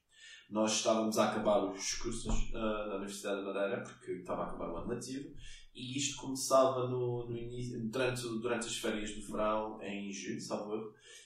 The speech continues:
e o, os pressupostos eram, do, do concurso eram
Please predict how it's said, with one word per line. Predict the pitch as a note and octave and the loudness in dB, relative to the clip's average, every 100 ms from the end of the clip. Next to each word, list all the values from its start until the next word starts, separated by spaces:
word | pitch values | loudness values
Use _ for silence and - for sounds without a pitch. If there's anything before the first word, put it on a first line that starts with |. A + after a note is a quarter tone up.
| - | -10
e | D#3 D#3+ D#3 | -4 -2 -2
o, | D3+ D3+ | 0 2
os | C#3+ | 2
pressupostos | - - - - - | 0 -2 0 -2 2
eram, | D#3 D3+ C#3+ C3 | 2 2 2 0
do, | C3+ C3 | 0 2
do | B2+ A2+ | 2 2
concurso | C3+ D3 C#3+ C#3+ A2 | 0 -2 -4 -2 -2
eram | - - | -2 -4